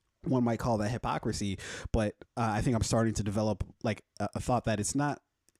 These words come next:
it, hypocrisy, like, almost like, I feel like that's a word that just gets tossed around too much these days, but perhaps just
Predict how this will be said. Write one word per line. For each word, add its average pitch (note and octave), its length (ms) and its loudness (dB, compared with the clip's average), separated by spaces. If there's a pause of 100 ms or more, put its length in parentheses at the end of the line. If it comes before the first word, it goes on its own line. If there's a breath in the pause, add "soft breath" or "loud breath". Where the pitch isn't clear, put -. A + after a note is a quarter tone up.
(120)
it, - 200 -4 (840 loud breath)
hypocrisy, C#3+ 1040 2
like, F#2+ 320 -2
almost B2+ 320 2
like, G#2 320 0 (1300 loud breath)
I - 60 0
feel - 120 2
like C3+ 100 2
that's C3 160 0
a A2+ 40 0
word A#2+ 200 2
that G#2+ 80 -2
just A2 120 -6
gets - 160 -4
tossed - 300 -2
around G#2+ 260 4
too A2 140 2
much G2+ 220 -2
these D#3+ 180 -2
days, F3+ 220 -2
but - 180 -4
perhaps B2 480 0 (100)
just - 280 -2